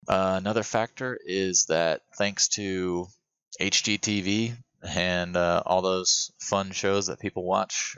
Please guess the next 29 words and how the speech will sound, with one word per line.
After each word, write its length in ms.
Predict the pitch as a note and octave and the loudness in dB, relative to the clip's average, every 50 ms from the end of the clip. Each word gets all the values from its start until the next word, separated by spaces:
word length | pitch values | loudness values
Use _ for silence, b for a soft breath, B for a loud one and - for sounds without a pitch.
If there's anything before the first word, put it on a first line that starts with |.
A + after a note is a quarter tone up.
| - | -4
Uh, 320 | - F2+ C#2+ D2 F2 F2+ - - - - | -2 0 2 2 0 -2 -4 -10 -8 -6
shabby 360 | - - G2+ F#2+ G2+ F#2+ G2 | -4 0 0 0 -2 -2 -6
chic 440 | - - - G#2+ G#2+ G#2 - - - | -8 -6 -6 -4 -6 -6 -8 -8 -10
and 200 | F2+ F2+ F2+ F2+ | -8 -8 -6 -2
wood 220 | F#2+ G2 G2 - | -2 -2 -2 -2
products 520 | - - G2 F#2+ G2 G2+ - - - - | -2 0 0 2 2 0 -2 -2 -6 -4
are 140 | F#2+ F2+ F2+ | -4 -4 -6
currently 480 | - - - G2 F2+ - - G2+ G2 F#2+ | -6 -4 -2 -2 -2 -2 -2 0 0 0
in 100 | F#2 F2+ | 0 0
style. 580 | - - - G#2 G#2 A2 A#2+ B2 A#2+ B2 A#2+ - G2+ | 0 2 4 4 4 4 2 0 -2 -4 -6 -10 -10
Everybody 340 | F#2 F2+ F2 F#2+ F#2 F#2 | -10 -8 -6 -6 -6 -4
wants 280 | F#2 F#2+ G#2+ B2 - - | -2 -2 -2 -2 -2 -6
'em. 160 | B2+ B2+ B2+ - _ _ B B B B B B B B - | -8 -8 -14 -20 _ _ B B B B B B B B -2
The 80 | - | -2
opportunity 720 | E3+ - - - - - G2+ G2+ G2 G2+ G2+ G2 F#2+ F#2+ B B B B B B B B B B B B B B B B _ - | -2 -2 -2 -6 -4 -4 -4 -2 -2 0 0 0 -2 -4 B B B B B B B B B B B B B B B B _ -4
is 520 | - F2 F2 F2 E2+ E2 E2+ - - - | 0 2 4 4 4 4 4 2 0 0
entering 380 | - G2+ G2 F2+ - G2 F#2+ F#2+ | -2 -6 -6 -4 -4 -4 -4 -6
the 80 | F#2 E2+ | -6 -2
market 500 | G2 A#2+ B2+ B2 - C#3 B2+ A#2+ - _ _ | 0 0 0 0 0 -2 -2 -2 -2 _ _
with 200 | G2+ A2 G2+ - | -6 -6 -6 -2
these 200 | - G#2+ G#2 - | 0 0 0 2
kinds 260 | - B2 G#2+ G#2 G#2 | 2 0 -2 0 -2
of 80 | - - | -4 -4
products, 640 | - A#2+ G#2 A2 A2 G#2+ - - - - - - - - - | 0 2 2 4 2 0 0 2 2 2 2 2 -2 -4 -8
um, 480 | - F2 F#2 F2+ E2+ E2 E2 E2 E2+ F2 - - _ _ _ _ _ _ _ _ _ _ _ _ _ _ _ _ _ - - - - | -8 -6 -4 -4 -4 -4 -6 -8 -12 -16 -18 -20 _ _ _ _ _ _ _ _ _ _ _ _ _ _ _ _ _ -16 -16 -14 -6
could 280 | - - A2+ G#2+ F#2 F2+ | 0 2 2 2 2 0
boost 480 | - F#2+ G2+ G2+ - - - - - - - - | -2 0 2 2 2 2 0 -2 -6 -6 -6 -2
sales 400 | - - - F2 G2 G#2 G#2+ G#2 | 0 0 2 2 2 2 2 0
initially 480 | G2+ F2 F#2 F#2 - C3+ C3 C3+ D3+ | -2 -4 -4 -4 -4 -4 -4 -6 -6